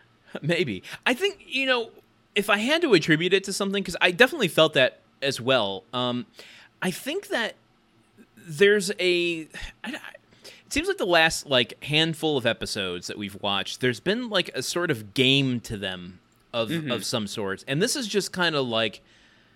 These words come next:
Speaker 1: playing out a narrative. Um, you know, like, even when we were dealing with, uh, a, a funny Valentine and Tim was dealing with the woman who used to know his father,
Speaker 2: Yeah.
Speaker 1: it would cut back to the game of Tim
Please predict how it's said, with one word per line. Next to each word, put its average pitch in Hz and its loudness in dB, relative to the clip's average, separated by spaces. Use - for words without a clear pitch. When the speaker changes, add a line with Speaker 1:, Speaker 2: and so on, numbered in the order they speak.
Speaker 1:
playing 196 0
out 165 4
a 139 2
narrative. 127 4
Um, 120 0
you 156 0
know, 147 8
like, 139 2
even 247 0
when 170 2
we 165 -2
were 151 2
dealing 151 0
with, 127 0
uh, 113 0
a, 110 -14
a 127 -2
funny 143 0
Valentine 120 0
and 104 -6
Tim 113 -6
was 110 -6
dealing 110 -8
with 104 -12
the 101 -6
woman 113 -8
who 107 -8
used 107 -10
to 104 -16
know 107 -10
his 90 -14
father, 104 -8
Speaker 2:
Yeah. 135 0
Speaker 1:
it 175 4
would 185 4
cut - 0
back 175 2
to 123 -2
the 123 -4
game 135 0
of 110 -4
Tim 117 -2